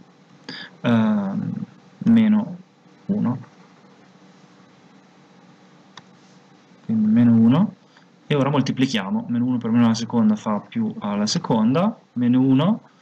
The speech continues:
per, eh, due A fa meno due A, lo mettiamo qua nella colonna di, dei monomi di primo grado, eh, qui ci viene zero, qui vedete che ci è utile aver lasciato lo spazio, perché se abbiamo zero meno due A fa più due A, e, e poi abbiamo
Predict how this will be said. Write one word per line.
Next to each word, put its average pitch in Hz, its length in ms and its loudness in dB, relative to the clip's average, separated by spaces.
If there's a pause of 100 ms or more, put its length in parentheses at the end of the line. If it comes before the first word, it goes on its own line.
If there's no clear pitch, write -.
(360)
per, 113 600 0
eh, - 140 -8
due 139 180 0
A 117 220 -2
fa 107 420 -4
meno 151 420 2
due 120 160 0
A, 113 140 0
lo 117 100 -2
mettiamo 110 320 -2
qua 120 120 -6
nella 113 180 2
colonna 110 340 0
di, - 300 -4 (220)
dei 113 140 0
monomi 107 260 4
di 107 80 0
primo 110 240 2
grado, 107 500 0 (840)
eh, 110 380 -2 (260)
qui - 120 -4
ci - 120 -2
viene 113 200 4
zero, 151 320 0
qui 147 120 -14
vedete 139 160 -8
che 123 60 -14
ci - 120 -8
è 131 40 -4
utile 131 260 -2
aver 117 120 0
lasciato 117 300 -6
lo 113 40 -6
spazio, 120 520 -6
perché 110 200 -10
se 104 60 -10
abbiamo 110 240 2
zero 127 380 0
meno 120 200 0
due 120 160 0
A 117 280 -2 (140)
fa 104 220 -10
più 123 280 -4
due 110 180 2
A, 113 260 -2 (1400)
e, 135 260 -2
e 147 60 -6
poi 135 180 -2
abbiamo 117 500 -2